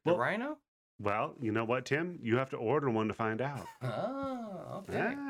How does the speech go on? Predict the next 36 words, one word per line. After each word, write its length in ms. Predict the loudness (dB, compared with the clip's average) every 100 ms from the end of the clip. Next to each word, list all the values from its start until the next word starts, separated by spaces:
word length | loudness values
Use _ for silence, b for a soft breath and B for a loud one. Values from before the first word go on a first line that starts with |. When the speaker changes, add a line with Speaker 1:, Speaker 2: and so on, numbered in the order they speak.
| 0 2 0 -2
Speaker 1:
Ah, 0 | -2
that's 200 | -2 -2
a 60 |
hook. 340 | -4 -4 -6 -12 _ _ _ _ _ 2
Speaker 2:
Yeah, 160 | 2 2
if 160 | 2
you 180 | 6 6
ever 200 | 6 4
wanted 380 | 4 4 4 2
to 80 | 2
have 200 | 0 -4
a 40 |
picture 440 | -2 -2 0 4 4
of 100 | 4
a 60 | 2
rhino 720 | 2 2 2 2 2 2 -2 _ _ 2
with 240 | 2 4
a, 320 | 2 4 4
uh, 180 | 4 2
horn 480 | 2 4 6 4 0
that 140 | -2 0
looks 220 | 0 0
like 180 | -2 -2
a 100 | -4 _
dick 360 | 2 2 2 -2 -4
with 160 | 0 0
a 60 |
rainbow 480 | 2 2 2 2 2
coming 360 | 0 -4 -2 -2
out 240 | 0 0
of 120 | 2
it 200 | 0 0
that 140 | -2 0
says 200 | 0 0
"Rhino 520 | 0 2 4 4 2
Hard" 500 | 2 2 4 2